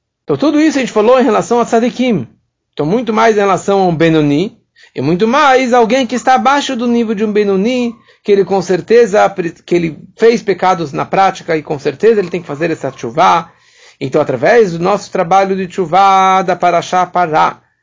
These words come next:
vamos em breve nos aproximarmos da Parashat HaChodesh na semana que vem. E não podemos fazer nenhuma interrupção, nenhum Shabbat entre a Parashá Pará e a Parashat HaChodesh,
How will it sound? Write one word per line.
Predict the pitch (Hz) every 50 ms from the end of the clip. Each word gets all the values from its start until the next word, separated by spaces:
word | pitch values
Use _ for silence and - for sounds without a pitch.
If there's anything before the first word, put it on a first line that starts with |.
| _ _ _ _ _
vamos | - 139 151 175 185 185 175 180 -
em | 160 151 143
breve | 131 143 156 180 190 175 160 170
nos | 165 160 151 131
aproximarmos | 143 135 - 135 120 - - 123 123 135 170 185 175 160 151 143 - - _ _ _ _ _ -
da | 131 131 123
Parashat | - 135 135 - 123 - - 147 131 139
HaChodesh | 117 - - - 180 220 214 175 180 147 135
na | 143
semana | 127 - 147 143 139 135 127
que | 131 135
vem. | 120 127 127 123 123 117 - _ _ _ _ _ _ -
E | 156
não | 160 160
podemos | 135 156 160 160 180 190 180 185
fazer | - 170 156 180 180
nenhuma | 170 170 190 233 254 233
interrupção, | 220 226 202 170 170 165 - - - 190 180
nenhum | 175 160 170 202 208
Shabbat | 196 - 196 151 139 175 185 180 - - - _ _ _ _ _ -
entre | - 180 196 202 190 180 185 165 165 151
a | 135
Parashá | - 147 139 139 131 - - 170 165 -
Pará | - 135 131 131 147 147 139 127 120 - _ _ _ -
e | 127
a | 120
Parashat | - 127 117 123 123 - - 151 -
HaChodesh, | 170 156 - - 233 277 262 214 214 208 202 185 - -